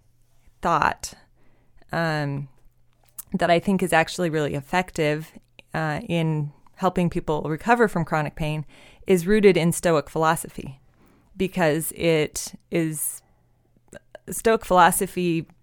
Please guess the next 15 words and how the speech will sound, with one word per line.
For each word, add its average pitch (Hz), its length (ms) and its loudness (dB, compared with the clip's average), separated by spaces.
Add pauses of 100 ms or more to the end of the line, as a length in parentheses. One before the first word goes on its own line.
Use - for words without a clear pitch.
(540)
gels 170 500 4
well 160 440 4
with 151 360 -2 (460)
ideas 165 400 0
of 143 80 -6
mindfulness 156 880 -2 (580)
being 180 200 2
aware 165 200 4
of 147 100 0
the 196 60 -2
present, 170 580 0
not 160 260 0
being 160 380 -2
overtaken 156 800 -2
by 147 500 -4